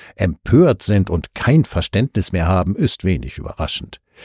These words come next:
Ihre Forderung, die G D L möge doch gefälligst an den Verhandlungstisch zurückkehren, um einen Kompromiss zu erreichen, ist weder neu noch sonderlich zielführend.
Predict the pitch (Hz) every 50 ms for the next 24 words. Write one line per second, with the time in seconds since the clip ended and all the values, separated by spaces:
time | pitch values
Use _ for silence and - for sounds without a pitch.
0 | - - - - - - - 165 175 - - - 156 185 180 180 156 160 160 139
1 | 127 - 117 98 - 139 131 127 107 98 127 151 147 139 135 143 139 131 127 131
2 | 117 - - 123 107 - - 160 156 127 113 - - 107 110 104 98 92 85 -
3 | - 85 - 113 127 - - 110 101 - - - - 131 - - - - - 101
4 | 90 104 135 - - - 117 117 113 101 107 98 80 82 76 78 85 82 80 -
5 | - 101 101 95 - - 87 85 110 127 - - - - 95 82 87 85 92 98
6 | 98 - - 113 98 - - - - - - 139 - - - 95 85 73 73 82
7 | 85 95 98 92 82 69 69 65 - - - 85 80 76 - 65 - - - -
8 | - - 101 76 65 - - - - - - - - - -